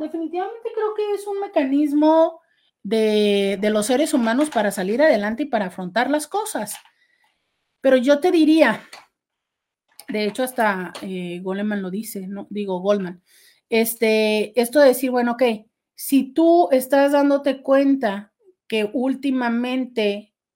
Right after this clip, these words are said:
lo que ves más de tu pareja, lo que sientes más hacia tu pareja, es el, "Ash, Ash no hace esto, Ash no me dice esto, Ash siempre está de esta forma, ay,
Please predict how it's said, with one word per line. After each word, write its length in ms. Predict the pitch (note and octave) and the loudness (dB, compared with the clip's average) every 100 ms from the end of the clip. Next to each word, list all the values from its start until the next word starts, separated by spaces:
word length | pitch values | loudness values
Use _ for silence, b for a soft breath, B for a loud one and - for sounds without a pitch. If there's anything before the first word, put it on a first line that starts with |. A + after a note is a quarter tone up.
| _ | _
lo 300 | G#3+ G#3+ G#3 | -4 -2 -2
que 180 | G#3+ G3+ | -2 -2
ves 400 | F#3+ G#3+ A#3 B3 | -2 -2 0 0
más 380 | A#3+ A3+ A3+ A3 | -2 0 0 -2
de 100 | A#3 | -4
tu 200 | A#3 G#3+ | -6 -6
pareja, 720 | F#3 F3+ G#3 A3 A3 F#3 B B B B | -4 -2 -2 -2 -4 -4 B B B B
lo 200 | A3 G#3 | -2 0
que 140 | G#3+ | 0
sientes 520 | G#3 B3 B3 B3 C4 B3 | 0 0 0 2 0 2
más 420 | A#3+ A#3+ - - - | 2 2 -2 -8 0
hacia 360 | G#3+ G#3 G3+ | 0 2 0
tu 140 | - F#3 | -2 0
pareja, 640 | F#3+ F#3+ A3 - G3+ G3 b b b | 2 2 2 0 -2 -2 b b b
es 240 | - G#3+ G#3+ | 0 2 2
el, 200 | A#3+ A#3 | 0 2
"Ash, 520 | A3 G#3 G#3+ - - - _ _ _ _ _ _ _ _ _ _ _ | 4 4 4 -4 -14 -16 _ _ _ _ _ _ _ _ _ _ _
Ash 460 | A3 A#3+ B3 B3 A#3 | 2 4 4 2 -2
no 240 | A#3 A#3+ | -2 0
hace 520 | B3 B3 A#3+ A#3 A#3+ | 0 0 0 2 2
esto, 440 | B3 - A3+ G#3 - | 0 -2 -2 -2 0
Ash 480 | A3+ A#3 B3 B3+ B3 | 4 6 6 2 -2
no 160 | A#3 | -4
me 180 | A#3+ A#3+ | -2 -4
dice 540 | A#3+ A#3+ B3 A3+ A3+ A#3 | -4 -6 -4 -2 -2 -2
esto, 380 | A#3+ A#3 G#3 - | -4 -2 -2 0
Ash 500 | A3+ A#3+ B3+ C4+ - _ _ | 6 8 6 4 -4 _ _
siempre 420 | _ B3+ B3+ B3+ C4 | _ -10 -8 -6 -8
está 280 | B3+ A#3 | -6 -4
de 80 | A#3 | -2
esta 260 | A#3 A#3+ A3 | -4 -4 -6
forma, 540 | A3+ B3 B3 A3+ A3 - | -2 -2 -2 -4 -6 -4
ay, 480 | A#3+ C4 C#4 D4 | -2 0 0 -2